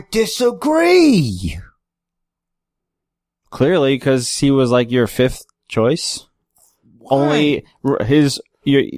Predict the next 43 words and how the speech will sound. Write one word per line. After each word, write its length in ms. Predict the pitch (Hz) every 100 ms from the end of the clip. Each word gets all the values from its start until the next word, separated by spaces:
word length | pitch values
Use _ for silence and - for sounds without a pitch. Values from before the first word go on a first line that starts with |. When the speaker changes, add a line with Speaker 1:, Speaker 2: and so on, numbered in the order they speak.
| 57 62
Speaker 2:
reluctantly 640 | 143 135 175 - 135 104
your 100 | 85
fifth 220 | - 95 -
choice. 440 | 90 64 - - _ _ _
Speaker 1:
It's 240 | - 208 285
like 180 | 269
they 160 | - 226
just 260 | 202 320 196
wanted 420 | 160 185 202 170
him 180 | 185 170
to 100 | 147
get 340 | 117 262 -
something. 680 | - - 82 - 78 87 - - - 807 - - - -
<laughs> 760 | _ - - _ _ _ _ -
Speaker 2:
Again, 300 | 123 170 208
it 340 | 185 170 170
might 180 | 175 180
have 100 | 175
been 120 | 175
a 40 |
Ross 200 | 175 185
Perot 380 | - - 196 190
thing. 180 | 110 98
Who 100 | 127
knows? 400 | 139 113 110 - -
Speaker 1:
Now, 220 | 113 120
let, 160 | 160 202
now, 140 | 240
let 160 | 254 269
me 60 |
tell 140 | 226 190
you 80 | 120
something. 260 | 76 76 - -
I'll 60 |
tell 180 | - 233
you 80 | 214
about 220 | 185 170
that. 200 | 143 170 - _ -
<laughs> 180 | - - - - - _ _ _ _ _ _ _ _ _ - _ _ _ _ -
Now, 160 | 320 330
now, 160 | 339 330
now, 160 | 311
Rick, 160 | 330